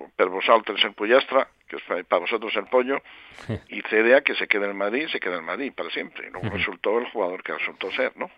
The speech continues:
Speaker 2: Eh, se dice que esa renuncia de, de derechos de Di Stéfano viene tras ciertas presiones, eh, de la federación,
Speaker 1: Eso
Speaker 2: de
Speaker 1: es,
Speaker 2: ciertos
Speaker 1: eso es,
Speaker 2: medios.
Speaker 1: eso
Speaker 2: ¿Cómo,
Speaker 1: es
Speaker 2: cómo
Speaker 1: una
Speaker 2: lo ves esto,
Speaker 1: fabricación
Speaker 2: Alfredo?
Speaker 1: po-, eso es, eso yo creo sobre todo una fabricación posterior. O sea,
Speaker 2: Ujú.
Speaker 1: desde luego en España se quería que eso se arreglara,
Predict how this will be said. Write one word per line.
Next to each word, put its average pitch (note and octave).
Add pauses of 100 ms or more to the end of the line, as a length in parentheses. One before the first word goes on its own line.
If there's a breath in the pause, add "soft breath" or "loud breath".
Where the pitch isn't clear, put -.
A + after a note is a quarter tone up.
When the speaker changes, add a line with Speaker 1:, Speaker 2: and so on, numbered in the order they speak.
(120)
Speaker 2:
Eh, A2+
se -
dice B2
que C3+
esa C3
renuncia A2+
de, G#2
de G#2
derechos A2+
de A2
Di G#2+
Stéfano A#2+
viene A2
tras A2
ciertas A2
presiones, G2+
eh, G2+
de A2
la A#2
federación, A#2
Speaker 1:
Eso G3+
Speaker 2:
de G#3+
Speaker 1:
es, G3
Speaker 2:
ciertos -
Speaker 1:
eso -
es, G2+
Speaker 2:
medios. G2
Speaker 1:
eso -
Speaker 2:
¿Cómo, B2+
Speaker 1:
es -
Speaker 2:
cómo C3+
Speaker 1:
una D3+
Speaker 2:
lo -
ves D3
esto, D3
Speaker 1:
fabricación C#3
Speaker 2:
Alfredo? C#3
Speaker 1:
po-, -
eso G3+
es, E3+
eso E3+
yo E3
creo D3
sobre C3
todo D#3
una D3
fabricación B2
posterior. G#2
O -
sea, G2+
Speaker 2:
Ujú. F#2+
Speaker 1:
desde A#2+
luego G3
en G3+
España E3+
se D#3
quería B2+
que C#3
eso C3
se C3
arreglara, A2+